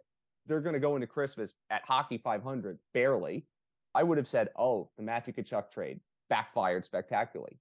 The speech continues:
It hasn't. He's been their M V P. And that's what's also funny to me is because, you know, Carter Verhaeghe's nearly at twenty goals. He's playing very well.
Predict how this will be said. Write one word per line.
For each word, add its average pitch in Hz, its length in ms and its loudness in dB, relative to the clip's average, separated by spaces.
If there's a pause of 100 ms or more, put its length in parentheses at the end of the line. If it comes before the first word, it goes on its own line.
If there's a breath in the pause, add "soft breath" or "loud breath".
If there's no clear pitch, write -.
It 147 100 -2
hasn't. 214 380 2
He's 139 140 2
been 180 140 2
their 190 160 2
M 208 120 0
V 208 100 0
P. 240 380 -4 (680)
And 151 200 0
that's 214 220 -4
what's 156 180 0
also 196 400 0
funny 113 300 -4
to 110 60 -4
me 113 160 -2
is 110 100 -4
because, 117 440 -4 (720)
you 170 60 2
know, 160 80 4
Carter 214 220 4
Verhaeghe's 185 420 2
nearly 131 340 2
at - 80 -8
twenty 117 260 -6
goals. 123 300 -2 (120)
He's 151 120 -8
playing 139 360 -2
very 117 260 4
well. - 380 0